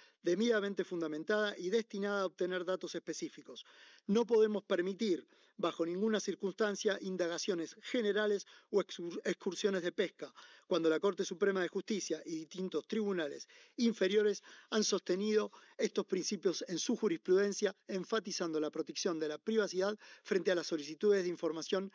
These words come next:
indeterminada. Vale aclarar que las solicitudes de la conadi en cuestión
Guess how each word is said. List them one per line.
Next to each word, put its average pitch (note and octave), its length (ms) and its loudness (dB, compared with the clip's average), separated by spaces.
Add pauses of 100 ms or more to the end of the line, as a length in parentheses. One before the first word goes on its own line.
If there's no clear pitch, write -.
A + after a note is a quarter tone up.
(240)
indeterminada. F#3 960 0 (480)
Vale G#3 220 2
aclarar G3+ 480 2
que F#3+ 100 0
las E3 160 0
solicitudes F3+ 840 0
de D3 80 -6
la C#3+ 100 -6
conadi E3 500 -4
en G#3 140 -2
cuestión G#3 460 -2